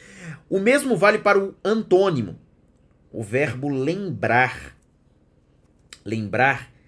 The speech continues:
é verbo transitivo direto. Ao passo que lembrar-se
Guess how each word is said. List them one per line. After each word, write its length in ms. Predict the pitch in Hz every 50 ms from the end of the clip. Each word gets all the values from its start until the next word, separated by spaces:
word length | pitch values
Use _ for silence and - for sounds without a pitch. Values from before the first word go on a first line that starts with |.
| _ _ _ _ _ -
é 100 | - 104
verbo 500 | 98 90 92 107 123 139 - - 135 143
transitivo 680 | - - 123 135 135 127 131 120 - - 113 107 113 117
direto. 400 | 139 147 127 110 104 - - _ _ _ _ _ - - - _ -
Ao 300 | - 180 214 214 214 -
passo 560 | - - 254 254 151 143 - - - 139 120
que 240 | - - 110 107 107
lembrar-se 1900 | 107 107 107 110 120 127 135 147 156 180 214 254 285 302 302 302 262 185 - - 120 113 110 107 107 107 - - - - - - - - 226 277 -